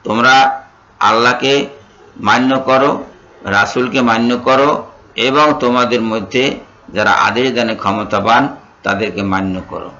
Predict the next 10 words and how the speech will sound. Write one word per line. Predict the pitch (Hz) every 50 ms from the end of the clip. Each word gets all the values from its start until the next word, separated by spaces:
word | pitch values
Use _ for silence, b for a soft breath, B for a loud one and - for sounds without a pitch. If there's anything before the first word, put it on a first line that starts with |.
| - _ _ _ _ _ _ _ _ -
এটা | 139 - 143 139
বলা | 123 131 131 127
হয়েছে | 123 123 123 123 120 123
উলিল | 113 107 107 117 127 127 123 117 113 110
আমরি, | 104 92 98 98 95 92 82 76 - - - _ _ _ _ _ _ _ _ _ _ _ _ _ _ _ _ _ _ _ _ _ _ _ _ _ _ _ _
এদেরকে | - 113 110 123 120 - 135
মান্য | 131 123 110 110 104 101 98
করতে | 98 101 90 - - 92
বলা | - 90 90 - -
হয়েছে। | 82 80 80 - - - -